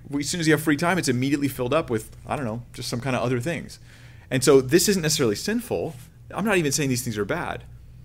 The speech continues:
but it can be. Like, it's possible that it chokes out the word and makes it unfruitful in my life. Hebrews twelve one talks about how we have two issues that can affect us: sin and weights. Weights, things that just weigh us down. Again, they're not even evil. They're just weights. There's things that are just weighing me down.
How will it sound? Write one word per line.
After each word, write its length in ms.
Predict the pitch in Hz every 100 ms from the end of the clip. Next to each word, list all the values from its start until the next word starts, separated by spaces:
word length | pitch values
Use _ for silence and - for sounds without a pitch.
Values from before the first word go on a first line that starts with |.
| - - - -
but 140 | 147
it 140 | 143
can 520 | - - 165 156 135 98
be. 160 | 85 120
Like, 160 | 110
it's 140 | 120 -
possible 520 | - 131 123 123 110
that 100 | 104
it 100 | -
chokes 400 | - - 117 -
out 160 | 107 110
the 100 | 95
word 320 | 98 110 95 - - -
and 80 | 113
makes 160 | 113
it 80 | 113
unfruitful 460 | 110 107 110 - 101
in 80 | 95
my 120 | 87
life. 380 | 101 92 - - - - - -
Hebrews 260 | - 147 139
twelve 240 | - 135
one 180 | 120 131
talks 280 | 120 120 117
about 340 | 117 107 92 - - -
how 120 | 117
we 80 | 107
have 120 | 104
two 160 | 143
issues 320 | 131 123 131 120
that 480 | 113 107 101 -
can 160 | - 113
affect 320 | 101 117 110
us: 240 | 117 - -
sin 380 | - 127 120
and 200 | - 101
weights. 520 | 90 104 131 - - - - - -
Weights, 360 | 107 131 -
things 160 | 127 113
that 80 | 107
just 160 | 101
weigh 200 | 95 98
us 120 | 104
down. 320 | - 95 127 139 -
Again, 200 | 135 190
they're 80 | 120
not 140 | 117
even 140 | 113
evil. 240 | 135 202 120
They're 100 | 95
just 160 | 101
weights. 540 | 101 120 160 - - - - - - - -
There's 100 | -
things 160 | 117
that 60 | 113
are 60 | 110
just 120 | 110
weighing 240 | 101 104
me 80 | 104
down. 260 | 101 143